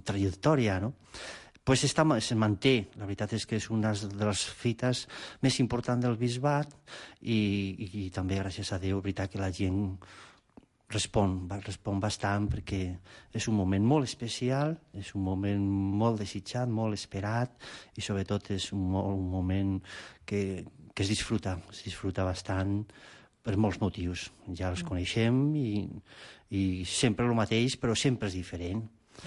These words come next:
Speaker 1: I enguany, com que és el quarantè aniversari, doncs a veure si lo podem, mm, celebrar d'una manera especial, algun esdeveniment dels que habitualment ja es fan, però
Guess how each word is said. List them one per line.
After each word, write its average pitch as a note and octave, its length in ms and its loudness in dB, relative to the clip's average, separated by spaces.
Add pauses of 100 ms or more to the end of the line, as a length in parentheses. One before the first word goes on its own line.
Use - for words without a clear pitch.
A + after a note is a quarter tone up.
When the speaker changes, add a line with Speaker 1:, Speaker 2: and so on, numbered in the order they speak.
(300)
Speaker 1:
I F2+ 380 0
enguany, F#2+ 420 0
com F#2 80 -4
que F#2 160 -6
és - 80 -6
el F2+ 160 -2
quarantè F#2+ 560 -2
aniversari, G#2 720 0 (500)
doncs A#2+ 160 2
a A#2 80 4
veure A#2 100 4
si A2 140 -2
lo A2 80 2
podem, G2 640 0 (340)
mm, G2+ 240 0
celebrar G#2+ 420 0
d'una B2+ 220 4
manera G2+ 320 -2
especial, A#2+ 720 0 (500)
algun A#2 340 4
esdeveniment G#2 680 2 (640)
dels A2 300 -2
que B2 100 0
habitualment B2 500 4
ja C3 120 4
es - 80 -4
fan, C#3 260 0
però A#2+ 220 0